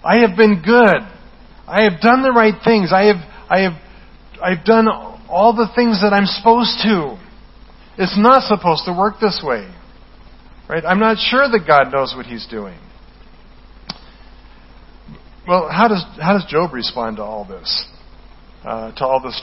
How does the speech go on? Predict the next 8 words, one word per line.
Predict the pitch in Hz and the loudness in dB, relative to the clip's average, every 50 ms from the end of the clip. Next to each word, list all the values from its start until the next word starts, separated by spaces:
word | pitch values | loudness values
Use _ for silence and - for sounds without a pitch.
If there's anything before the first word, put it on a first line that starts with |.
| - - | -8 -4
trouble? | 160 143 120 101 101 92 - - 107 - - - - - - - - - - - - - - - - - - - - - - - - - - - | -2 -2 -2 -4 -6 -16 -20 -20 -20 -20 -20 -20 -20 -20 -20 -20 -20 -20 -20 -20 -20 -20 -20 -20 -20 -20 -20 -20 -20 -20 -20 -20 -20 -20 -20 -14
Um, | - - 120 117 117 117 117 117 117 117 110 104 - - - - - - - - - - | -8 -4 -2 -2 -2 -2 -4 -8 -12 -16 -18 -20 -20 -20 -20 -20 -20 -20 -20 -16 -8 -6
well, | 143 135 | -4 -4
it's, | 131 - | -4 -6
it's | 165 156 - | -6 -6 -4
amazing. | 165 156 160 160 156 143 123 110 107 | -4 -2 -2 -2 -2 -4 -6 -10 -6
Verse, | 120 143 160 151 - - - - - | -2 -2 -2 -2 -4 -6 -8 -10 -8
uh, | 160 135 123 117 117 | -6 -4 -4 -4 -6